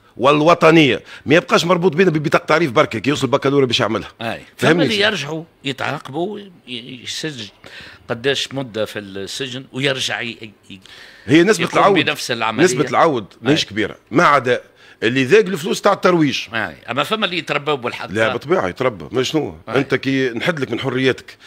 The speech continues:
Speaker 1: وحاجة أخرى سي الحبيب، احنا في تماهي مع وزارة العدل، إن شاء الله فما عقوبات بديلة. إن شاء الله باش نوصلوا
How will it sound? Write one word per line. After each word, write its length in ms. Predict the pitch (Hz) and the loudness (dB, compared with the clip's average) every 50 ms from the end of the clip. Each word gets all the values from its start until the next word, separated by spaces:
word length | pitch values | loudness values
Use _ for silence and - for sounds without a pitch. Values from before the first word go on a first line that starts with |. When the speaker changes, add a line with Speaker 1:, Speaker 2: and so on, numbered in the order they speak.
| - - _ - | -20 -20 _ -8
Speaker 1:
وحاجة 320 | - - 185 147 190 185 | -2 0 0 0 0 -2
أخرى 180 | 175 - 110 101 | -4 -6 -6 -6
سي 140 | - 104 | -6 -6
الحبيب، 300 | 104 95 95 101 101 87 - _ - | -8 -8 -6 -6 -8 -8 -8 _ -6
احنا 240 | 135 147 143 131 127 | -6 -4 -2 -4 -4
في 120 | 110 117 | -6 -6
تماهي 380 | - - 123 127 147 160 143 135 | -8 -6 -4 -4 -2 0 0 0
مع 100 | 123 120 | -2 -4
وزارة 240 | 123 113 127 131 101 - | -4 -4 -4 -6 -4 -4
العدل، 280 | 107 98 113 90 73 - _ - - - - - - | -2 -2 -2 -2 -6 -18 _ -20 -20 -20 -20 -12 -8
إن 60 | 98 | -4
شاء 180 | - - 175 175 | 0 0 2 2
الله 160 | 156 131 117 | 2 0 -4
فما 480 | - - 165 165 143 127 120 110 95 - _ - | -2 0 0 0 2 0 0 -2 -6 -8 _ -6
عقوبات 640 | 95 127 131 - 127 123 113 143 165 175 175 - - _ _ _ _ _ - | -4 -4 -4 -4 -6 -4 -2 0 0 0 -2 -6 -20 _ _ _ _ _ -6
بديلة. 500 | 104 110 147 151 143 170 139 107 92 80 _ _ _ _ _ _ - | 2 2 2 4 4 2 2 2 0 -6 _ _ _ _ _ _ -10
إن 60 | 98 | -4
شاء 180 | - - 160 160 | 0 2 2 4
الله 100 | 143 131 | 2 0
باش 180 | 123 110 - | -2 -2 0
نوصلوا 420 | 160 170 - - 156 160 165 170 | 0 0 0 0 -2 0 0 -2